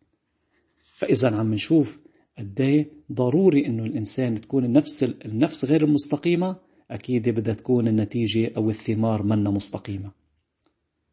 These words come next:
أما النفس المستقيمة أكيد ما بتمشي إلا بالطريق الصح. فإذا لما منقول الطرق أو النفس أو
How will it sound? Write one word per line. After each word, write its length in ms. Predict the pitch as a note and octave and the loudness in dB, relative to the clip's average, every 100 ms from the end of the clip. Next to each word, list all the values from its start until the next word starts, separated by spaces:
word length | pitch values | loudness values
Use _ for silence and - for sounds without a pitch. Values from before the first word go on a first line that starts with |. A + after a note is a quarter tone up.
| _ - | _ -2
أما 180 | A#2 | 0
النفس 380 | A2+ A#2 C#3+ - | 2 2 2 0
المستقيمة 760 | B2 A#2 - A#2+ - C#3 C#3+ D3 | -2 -4 -4 -6 0 2 2 0
أكيد 280 | - A#2+ G#2+ | -4 -2 2
ما 120 | A#2+ | 0
بتمشي 440 | - C3 B2+ A#2+ | 2 -2 -2 -2
إلا 140 | A2 A2+ | -2 -2
بالطريق 380 | A2 - G#2+ | -4 -4 -6
الصح. 500 | - - - - - _ _ _ _ _ _ _ | -4 -4 -6 -8 -20 _ _ _ _ _ _ _
فإذا 440 | - C3+ A2 A2+ G#2 _ - | -4 -2 0 0 -2 _ -8
لما 180 | A#2+ A#2 | -2 0
منقول 400 | A#2 F#3 D3+ C3+ | 0 2 2 2
الطرق 640 | A#2 - D3 F#3 F#3 - | -4 -2 0 0 -2 -8
أو 140 | A2 | -6
النفس 480 | G#2+ A#2+ D#3 - - | -2 0 0 -2 -6
أو 340 | B2+ A2+ A#2 | -8 -6 -8